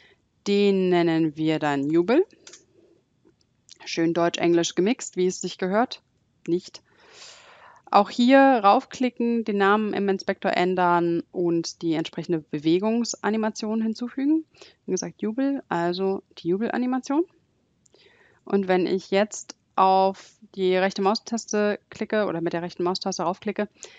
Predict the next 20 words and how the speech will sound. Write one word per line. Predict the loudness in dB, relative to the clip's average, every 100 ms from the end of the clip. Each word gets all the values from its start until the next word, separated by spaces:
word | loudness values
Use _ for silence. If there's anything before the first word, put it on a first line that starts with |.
| -20 _
dann | -4 -2 -2 -6
seht | -2 0 0
ihr, |
dass | -2 -2
ihr | -6
hier | -2 -2 -2
auf | -4
Set | -8 -8
as | -6 -4
Layer | -4 -4
Default | -6 -6 -8
State | -8 -8 -8 -12 _ _
klicken | -20 -14 -14
könnt. | -14 -18 -20 _ _ _ _ _ _ _ _ -16
Spielen | -2 2
wir | 2
das | 2
Ganze | -2 0 0
mal | 2
ab. | 2